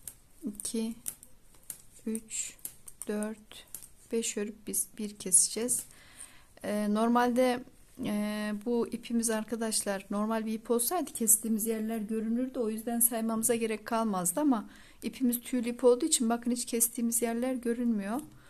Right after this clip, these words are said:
O yüzden de mecburen saymak zorundayız.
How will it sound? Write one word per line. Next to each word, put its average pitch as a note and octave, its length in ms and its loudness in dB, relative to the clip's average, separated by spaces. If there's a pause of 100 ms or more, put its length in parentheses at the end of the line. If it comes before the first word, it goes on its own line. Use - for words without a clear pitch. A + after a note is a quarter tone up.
(240)
O A#3+ 120 4
yüzden A#3+ 360 2
de C#4 60 4
mecburen B3 520 2
saymak A3+ 460 0
zorundayız. F#3+ 640 0